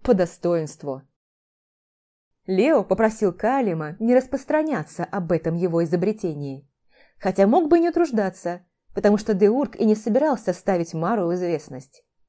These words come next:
Ему, как и демону, было спокойнее от того, что Мара имеет такой облик.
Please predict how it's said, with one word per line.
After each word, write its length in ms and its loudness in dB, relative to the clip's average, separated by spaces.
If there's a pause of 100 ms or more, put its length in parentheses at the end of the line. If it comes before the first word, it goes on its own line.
(300)
Ему, 520 -2 (200)
как 220 2
и 60 2
демону, 580 0 (400)
было 240 4
спокойнее 680 -2
от 200 -10
того, 180 -2
что 220 -8
Мара 340 -2
имеет 560 -4
такой 340 -4
облик. 580 -8